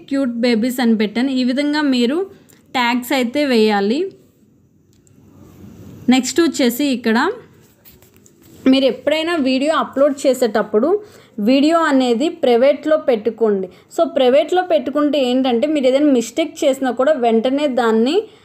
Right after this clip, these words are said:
మిస్టేక్‌ని అయితే చూసుకొని మీరు మళ్ళీ క్లియర్ అయితే చేసుకోవచ్చు అనమాట. So అందుకని మీరు ఎప్పుడైనా ప్రైవేట్లో పెట్టుకుంటే మీకు చాలా బెటర్ అండి. అలాగే ఇక్కడ మనకి పబ్లిక్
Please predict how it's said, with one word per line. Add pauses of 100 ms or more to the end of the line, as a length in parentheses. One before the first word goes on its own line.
(1300)
మిస్టేక్‌ని
అయితే (120)
చూసుకొని (120)
మీరు (160)
మళ్ళీ (100)
క్లియర్
అయితే (120)
చేసుకోవచ్చు
అనమాట. (800)
So (200)
అందుకని
మీరు
ఎప్పుడైనా (100)
ప్రైవేట్లో (100)
పెట్టుకుంటే (120)
మీకు (200)
చాలా (160)
బెటర్
అండి. (840)
అలాగే (120)
ఇక్కడ
మనకి (140)
పబ్లిక్